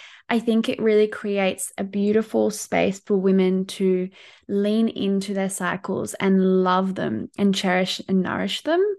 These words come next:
rather than be afraid of them or sick of them and kind of like, "Oh, this is annoying." So I want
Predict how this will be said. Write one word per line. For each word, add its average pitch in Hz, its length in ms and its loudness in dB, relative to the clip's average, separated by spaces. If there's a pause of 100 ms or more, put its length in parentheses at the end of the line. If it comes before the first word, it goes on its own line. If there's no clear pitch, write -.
(400)
rather 208 480 2
than 196 300 2
be 180 300 -2
afraid 226 440 0
of 220 100 -2
them 208 480 -4
or 185 380 0 (220)
sick - 280 -8
of 185 80 -4
them 180 220 0
and 180 160 -2
kind - 180 -6
of - 100 -4
like, - 280 -4
"Oh, 190 320 -2
this 190 180 -4
is 190 80 -6
annoying." - 460 -6 (1120)
So 220 520 6 (100)
I 233 140 4
want 254 640 4